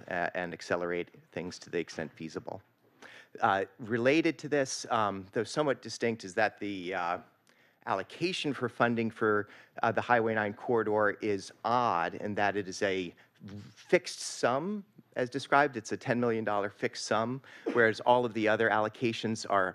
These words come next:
percentage of total revenues. The implication of this, uh, i-, is that s-, one of the calendars for apportioning funding to, uh, the Highway nine corridor splits out those ten million dollars evenly over thirty years.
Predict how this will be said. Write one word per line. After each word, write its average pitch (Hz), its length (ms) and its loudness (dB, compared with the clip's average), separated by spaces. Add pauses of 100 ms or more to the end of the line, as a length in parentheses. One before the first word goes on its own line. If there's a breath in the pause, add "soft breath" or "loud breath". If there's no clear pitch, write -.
percentage 117 680 -2
of 104 100 -2
total 95 360 0
revenues. 123 800 -2 (1120 soft breath)
The 117 100 0
implication 127 560 0
of 95 100 -4
this, 113 380 0
uh, 113 40 0
i-, 98 460 2
is 104 160 -2
that 104 180 2 (180 loud breath)
s-, - 160 -6
one 120 220 2
of 110 80 0
the 107 80 2
calendars 107 540 2
for 98 420 0 (220 loud breath)
apportioning 123 600 0
funding 101 480 -2
to, 92 460 -2 (280)
uh, - 60 -8
the 113 100 -4
Highway 107 300 2
nine 95 140 -2
corridor 98 440 0 (220 loud breath)
splits - 520 -2
out 107 240 4
those 98 200 -2
ten 110 180 -2
million 104 240 -2
dollars 92 420 -2
evenly 131 600 -2
over 107 240 0
thirty 107 500 0
years. 113 480 -4